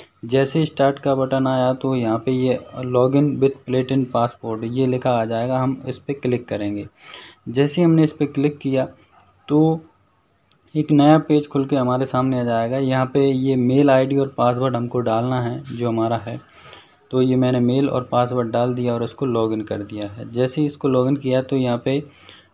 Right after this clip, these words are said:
अ, एक one time password आएगा, वो password आपके Telegram पे आता है, वो डाल के आपने इसको OK किया है।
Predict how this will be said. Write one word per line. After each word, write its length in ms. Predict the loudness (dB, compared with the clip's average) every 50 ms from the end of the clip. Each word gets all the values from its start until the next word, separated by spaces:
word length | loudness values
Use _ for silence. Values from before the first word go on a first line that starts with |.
| _ -6
अ, 340 | -4 -2 -2 -2 -2 -4 -6 -10 -14 _ _ _ _ _ _ 0
एक 180 | 0 0 0 -2 _ -20 _ _ -20 -12 -10 -8
one 320 | -2 2 4 4 6 6
time 260 | 6 4 4 4 4
password 460 | 4 4 4 4 4 2 2 2 4 4
आएगा, 400 | 4 2 2 0 -2 -2 -4 -2
वो 140 | -2 -4 -2
password 460 | 2 2 2 2 2 0 0 2 2
आपके 460 | 2 2 0 -4 _ -2 -2 -2 -2 -2 -6 -14 _ _ _ _ _ 0
Telegram 460 | 2 2 4 4 4 4 4 2 2 2
पे 60 | 2
आता 240 | 2 2 2 2 0
है, 100 | 0 0
वो 220 | -2 -2 -2 0
डाल 280 | 2 4 4 4 2 0
के 180 | -2 0 0
आपने 340 | 0 0 0 -2 -4 -6 -6
इसको 320 | -8 -10 _ -10 -8 -8 -10 -14 _ -8
OK 260 | -8 -8 -4 -4 -4
किया 320 | -4 -2 -4 -2 -2 -2 -2
है। 140 | -4 -6